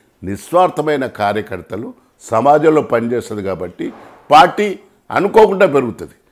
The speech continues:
ఈ దుబ్బాక గెలిచిన తర్వాత సిటీ లోపల నాలుగు సీట్ల నుండి నలభై తొమ్మిది సీట్లు ఎట్లా అయినాయి? ఇదే భావన అన్నమాట.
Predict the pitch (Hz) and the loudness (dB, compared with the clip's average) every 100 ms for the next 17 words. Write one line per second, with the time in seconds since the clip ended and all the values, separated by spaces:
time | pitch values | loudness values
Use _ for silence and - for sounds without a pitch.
0 | _ - 113 107 143 175 185 196 160 175 | _ -8 -6 -2 0 4 4 2 2 0
1 | - 180 190 185 180 165 185 - - _ | 0 -4 0 2 2 2 -2 -2 -8 _
2 | _ _ _ _ - 160 190 190 196 202 | _ _ _ _ -6 -6 -2 0 2 4
3 | 185 127 135 175 202 - 190 160 202 202 | 4 4 4 4 2 0 -2 0 0 0
4 | 196 190 - _ 113 160 170 220 220 214 | 0 -2 -4 _ 2 2 6 4 4 0
5 | 202 190 196 208 190 202 214 208 208 - | -2 -4 -2 -2 2 4 4 4 0 -4
6 | _ _ _ _ _ 185 165 - _ _ | _ _ _ _ _ -20 -20 -20 _ _
7 | - 156 170 185 131 127 117 98 82 76 | -4 0 4 4 6 4 2 -4 -10 -16